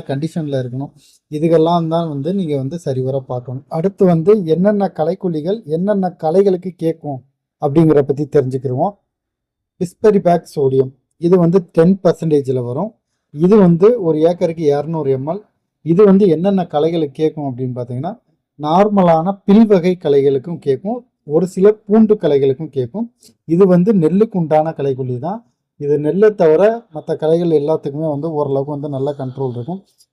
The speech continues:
கண்டிப்பா வந்து இந்த டிஸ்பெரிபாக் சோடியம் சேர்க்காம களைக்கொல்லி வந்து நம்ம பயன்படுத்தவே முடியாது.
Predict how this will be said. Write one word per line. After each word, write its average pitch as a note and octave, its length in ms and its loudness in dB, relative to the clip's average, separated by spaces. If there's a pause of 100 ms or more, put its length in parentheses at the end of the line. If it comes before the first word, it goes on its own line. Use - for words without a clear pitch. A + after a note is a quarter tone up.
கண்டிப்பா E3+ 360 0
வந்து F3 180 4
இந்த E3 180 4
டிஸ்பெரிபாக் E3+ 600 2
சோடியம் C#3+ 360 0
சேர்க்காம D#3 520 2 (440)
களைக்கொல்லி D#3 340 2
வந்து C#3+ 200 2
நம்ம D3+ 220 -2
பயன்படுத்தவே D3 640 2
முடியாது. B2+ 440 -2